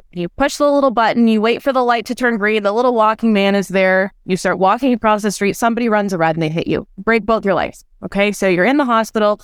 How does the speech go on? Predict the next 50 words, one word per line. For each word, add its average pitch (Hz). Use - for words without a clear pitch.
The 196
doctor 208
comes 214
to -
you 208
in 202
the 202
hospital 180
and 180
the 180
doctor 180
says, 165
'Okay, 214
you're 202
no, 202
you're 190
gonna 196
have 185
to 190
have 165
surgery 262
and 208
you're 214
gonna 220
need 220
to 190
do 202
six 214
months 196
of 196
physio 180
so 202
that 180
you're 202
able 180
to 214
walk 294
properly 180
again.'" 180
And 190
you 190
go, 208
"Well, 214
this 233
isn't 370
my 262
fault. 220
I 220
didn't 254
hit, 208